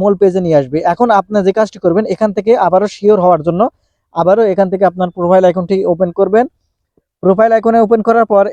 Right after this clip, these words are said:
এই ফটো সেটিংস এই অপশনে ওপেন করার পর ফটো শেয়ারিং, এই পার্টনার শেয়ারিং এই অপশনটি আবার ওপেন করবেন। ওপেন করলে যদি এরকম ইন্টারফেস দেখেন, অর্থাৎ এখানে যদি শুধু আপনার Gmail অ্যাকাউন্টটি দেখবেন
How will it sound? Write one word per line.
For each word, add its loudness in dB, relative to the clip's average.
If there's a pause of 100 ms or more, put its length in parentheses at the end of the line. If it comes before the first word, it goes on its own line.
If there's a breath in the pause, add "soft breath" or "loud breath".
এই 2
ফটো 0
সেটিংস -2
এই 4
অপশনে -2
ওপেন -2
করার 0
পর 2 (100)
ফটো -2 (100)
শেয়ারিং, 2 (120)
এই 0
পার্টনার -2
শেয়ারিং 2
এই 4
অপশনটি -4
আবার 0
ওপেন -2
করবেন। -2 (720)
ওপেন 0
করলে 2
যদি 0 (100)
এরকম 0
ইন্টারফেস -2 (100)
দেখেন, -2 (200)
অর্থাৎ -4
এখানে 0
যদি -2
শুধু 0 (220)
আপনার -2
Gmail 0
অ্যাকাউন্টটি -2
দেখবেন -4